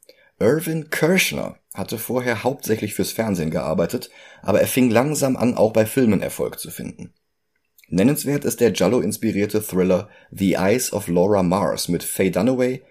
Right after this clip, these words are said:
und einem ziemlich jungen Tommy Lee Jones. Aber der war es nicht, der Lucas überzeugte. Nein,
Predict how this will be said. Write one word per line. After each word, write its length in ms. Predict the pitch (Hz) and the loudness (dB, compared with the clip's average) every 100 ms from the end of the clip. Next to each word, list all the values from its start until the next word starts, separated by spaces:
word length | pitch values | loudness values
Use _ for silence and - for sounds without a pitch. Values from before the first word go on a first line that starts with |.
| - | -14
und 140 | - | -10
einem 220 | - 117 113 | -6 -6 -2
ziemlich 380 | 170 170 131 | 0 0 0
jungen 240 | 110 117 95 | 0 0 0
Tommy 200 | 113 101 | 0 0
Lee 80 | 85 | -2
Jones. 560 | 82 - - - _ _ _ _ _ _ _ _ | -2 -4 -6 -14 _ _ _ _ _ _ _ _
Aber 220 | 85 87 | -6 -4
der 360 | 85 104 135 131 | -2 2 2 2
war 160 | 139 127 | 0 0
es 140 | - | 2
nicht, 400 | 120 123 - - | 4 2 -4 -4
der 80 | 82 | -2
Lucas 300 | 90 87 71 | 0 -4 -2
überzeugte. 520 | 76 - 87 - - | -2 2 0 0 -8
Nein, 380 | 69 80 156 | -6 -2 -4